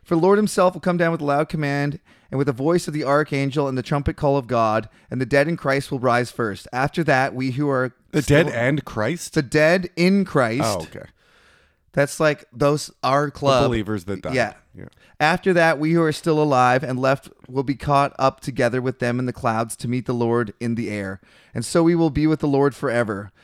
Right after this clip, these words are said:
Speaker 1: Therefore, encourage each other with those words." Um, so this guy, I mean, let's just keep reading 'cause this is the funny part.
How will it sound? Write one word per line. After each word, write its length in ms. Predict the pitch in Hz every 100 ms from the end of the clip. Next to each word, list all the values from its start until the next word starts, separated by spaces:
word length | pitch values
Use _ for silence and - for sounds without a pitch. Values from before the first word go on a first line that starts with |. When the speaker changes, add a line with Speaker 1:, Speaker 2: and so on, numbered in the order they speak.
| _
Speaker 1:
Therefore, 420 | 131 139 170 170
encourage 400 | 160 - 143 135
each 160 | 143 135
other 160 | 135 131
with 180 | 120 -
those 220 | 120 110
words." 500 | 107 104 95 - - _ _ _ _ _ _ _ _ _ _ _ _
Um, 500 | 156 156 156 151 143 _ _ _ _ _ _ _
so 180 | - 151
this 220 | 151 170
guy, 460 | - 147 131 131 - _ _ _ _ _ _ _ _
I 80 | 131
mean, 160 | 127 123
let's 180 | 139
just 140 | 165 -
keep 160 | 131 107
reading 220 | 107 104
'cause 80 | 92
this 120 | 101
is 40 |
the 60 | 95
funny 240 | - 98
part. 240 | 95 92